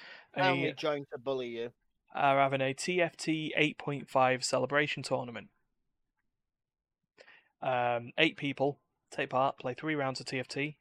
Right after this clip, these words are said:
Speaker 1: Whoever
Speaker 2: So I've had it
Speaker 1: performs,
Speaker 2: six.
Speaker 1: it's, uh, seven now, actually.
Speaker 2: Oh, is it?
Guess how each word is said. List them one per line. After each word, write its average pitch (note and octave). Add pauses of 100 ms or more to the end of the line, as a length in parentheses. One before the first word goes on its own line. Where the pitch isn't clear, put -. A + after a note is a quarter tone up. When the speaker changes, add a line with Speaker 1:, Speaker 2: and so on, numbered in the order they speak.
(100)
Speaker 1:
Whoever C3
Speaker 2:
So D3
I've -
had E3
it -
Speaker 1:
performs, C#3
Speaker 2:
six. - (1040)
Speaker 1:
it's, -
uh, B2+
seven C3+
now, C3
actually. D3 (800)
Speaker 2:
Oh, D#3+
is G#3
it? D4